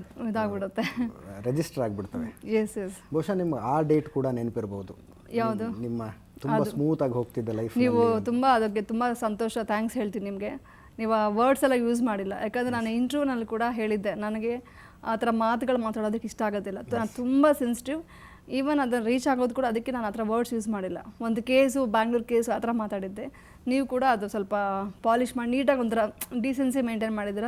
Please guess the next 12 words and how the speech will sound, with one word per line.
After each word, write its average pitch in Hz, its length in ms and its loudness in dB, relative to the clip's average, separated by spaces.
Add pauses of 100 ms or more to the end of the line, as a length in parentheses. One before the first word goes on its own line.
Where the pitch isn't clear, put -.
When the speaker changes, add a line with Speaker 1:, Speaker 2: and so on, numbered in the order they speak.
(140)
Speaker 1:
ಫ-, 214 360 -2
ಅದು, 233 200 -4
ಅದಕ್ಕೆ 226 260 -2
ತುಂಬ 220 260 -4
ಥ್ಯಾಂಕ್ಸ್. 214 340 -4 (580)
ಆ, 233 60 -6 (480)
ಅದು 240 200 2
ಜೂ-, 226 480 2
ಜನವರಿ 247 380 4
ಟ್ವೆಂಟಿಯತ್ 220 500 -2 (440)
Speaker 2:
ಎಸ್. - 380 -12 (100)
Speaker 1:
ಆಗಿದ್ದು. 208 460 2